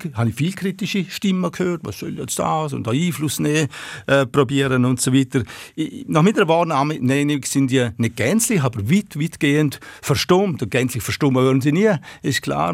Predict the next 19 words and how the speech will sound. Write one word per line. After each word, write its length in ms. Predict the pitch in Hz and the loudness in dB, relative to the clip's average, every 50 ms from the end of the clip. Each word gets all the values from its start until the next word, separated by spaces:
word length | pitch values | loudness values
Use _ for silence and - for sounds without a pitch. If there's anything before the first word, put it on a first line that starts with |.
| 160 | -2
man 60 | 147 143 | -4 -2
darf 180 | - 143 135 | -2 -2 0
von 160 | - 139 139 | 2 2 2
uns 180 | 165 180 - - | 2 2 0 0
kritisch 460 | - 160 175 165 160 - 170 - - | -2 0 -2 -2 0 0 -2 -2 2
beleuchten, 540 | - 160 156 170 160 143 117 - - 123 113 | 2 2 2 2 0 0 -4 -2 -2 0 0
wie 60 | 127 | 0
es 120 | 135 127 - | -2 -2 0
wir 300 | 151 147 143 131 - - | 2 2 2 2 0 0
auch 180 | 139 135 - - | 0 0 0 0
mit 180 | 127 127 - | -4 0 0
anderen 400 | 113 110 139 143 135 151 151 147 | 0 0 0 -2 0 0 2 2
machen. 360 | 139 127 113 107 120 117 113 - - - - - - | 2 2 2 2 2 0 0 -2 -6 -16 -14 -4 0
Aber 220 | 123 123 127 120 | 0 0 0 0
viele 280 | - 175 180 196 180 160 | 0 2 2 4 4 4
Rückmeldungen 640 | 170 160 - 151 139 131 139 139 139 143 135 120 - | 2 2 2 2 2 4 4 4 2 2 0 0 0
sagen 360 | - 127 127 135 131 151 123 | 2 2 2 2 2 2 2
mir 120 | 120 123 | 2 4
einfach, 340 | 117 113 113 127 127 113 - | 2 2 0 0 -4 -6 -6